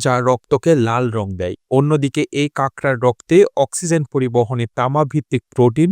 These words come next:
হেমোসায়ানিন ব্যবহৃত হয়, যা রক্তকে নীল রং প্রদান করে। যার এক লিটার রক্তের জন্য আন্তর্জাতিক বাজারে গুনতে হবে পনেরো হাজার মার্কিন ডলার।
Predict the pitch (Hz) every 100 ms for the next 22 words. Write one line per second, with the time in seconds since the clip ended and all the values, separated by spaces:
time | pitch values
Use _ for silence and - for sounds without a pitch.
0 | 196 156 175 170 - 151 151 170 151 127
1 | 117 110 113 113 95 101 - 110 123 117
2 | 117 - - 131 160 127 147 143 131 123
3 | 113 113 101 98 101 95 98 - - 117
4 | 165 170 - 156 165 165 156 151 151 135
5 | 143 - 147 131 139 143 180 - 143 147
6 | 170 156 156 143 123 131 131 123 107 117
7 | 123 131 117 120 123 - 139 143 147 127
8 | 117 110 110 104 117 - 107 98 87 87